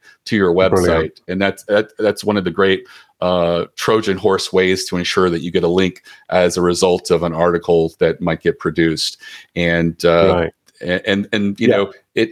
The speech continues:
Speaker 1: it's so easy with a survey or study to, to get,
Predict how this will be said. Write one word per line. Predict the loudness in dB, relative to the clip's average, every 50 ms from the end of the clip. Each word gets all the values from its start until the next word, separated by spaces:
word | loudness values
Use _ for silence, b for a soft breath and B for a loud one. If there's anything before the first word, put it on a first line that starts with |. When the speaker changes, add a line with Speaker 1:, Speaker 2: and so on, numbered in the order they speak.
| -2 -2
Speaker 1:
it's | -2 -2 -2 -4 -8
so | -4 0 2 2 4 4 2 2 0 -4 -10 -6
easy | -4 -2 -2 -2 0 0 0
with | 2 2 2
a | 0 -2
survey | 0 2 2 4 4 4 4 4 4 4 2 0 -2
or | -2 -2 -4
study | -4 -2 0 2 2 2 2 0 0
to, | 0 0 0 0
to | 0 -2 -4
get, | 0 2 2 2 2 0 -4 -10